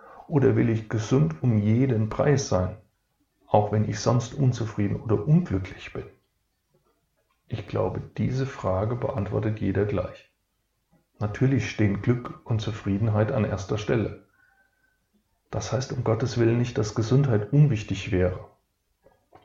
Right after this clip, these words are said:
Aber der Spruch meines Wandtattoos müsste eigentlich umgedreht werden. Es müsste heißen, Reichtum ist viel, Gesundheit ist viel mehr,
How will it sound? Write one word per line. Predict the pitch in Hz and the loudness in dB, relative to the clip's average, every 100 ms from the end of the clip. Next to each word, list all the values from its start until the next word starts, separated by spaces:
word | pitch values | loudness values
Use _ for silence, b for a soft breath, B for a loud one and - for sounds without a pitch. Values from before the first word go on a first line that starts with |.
| - | -12
Aber | - 101 95 | -2 0 2
der | 95 92 | 2 2
Spruch | 92 139 - | 2 2 4
meines | 95 92 92 107 | 6 6 4 4
Wandtattoos | 165 196 98 92 - 92 - - | 4 4 0 -2 -6 -14 -14 -4
müsste | 104 - - 90 | -2 -2 -4 -4
eigentlich | 90 104 123 - | -4 -2 -4 2
umgedreht | 175 151 95 - 95 92 - | 4 4 2 -6 -10 -10 -8
werden. | 104 - - | -8 -8 -6
Es | 127 - | -4 0
müsste | 127 - 120 | 0 2 0
heißen, | 110 101 98 110 - B B | 0 0 0 -2 -4 B B
Reichtum | - 104 107 117 101 | -4 -2 0 0 0
ist | 98 - | -2 -6
viel, | - - 98 110 131 - B B B B B B | -10 -4 0 0 -2 -6 B B B B B B
Gesundheit | - 98 - 151 143 113 98 | -10 -10 -4 2 2 2 -2
ist | - - - | -2 -6 -8
viel | - 95 | -2 0
mehr, | 95 131 113 95 - | 2 2 0 -2 -6